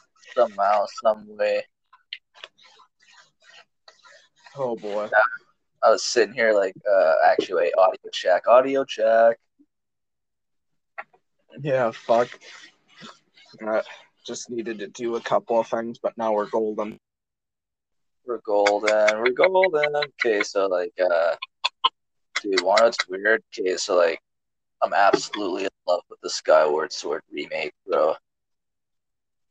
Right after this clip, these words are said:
Speaker 1: It actually is, like, no, it's actually, like, a lot better than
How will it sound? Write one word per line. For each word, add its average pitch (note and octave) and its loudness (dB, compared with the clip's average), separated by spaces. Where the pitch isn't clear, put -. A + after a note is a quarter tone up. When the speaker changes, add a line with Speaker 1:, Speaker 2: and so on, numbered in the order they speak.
Speaker 1:
It G#2+ 2
actually F2 0
is, E2+ -4
like, D2 -10
no, A#2+ 8
it's G#2 2
actually, G2 2
like, F2+ 2
a G#2+ -2
lot F#2 2
better F2 -2
than D#2+ -4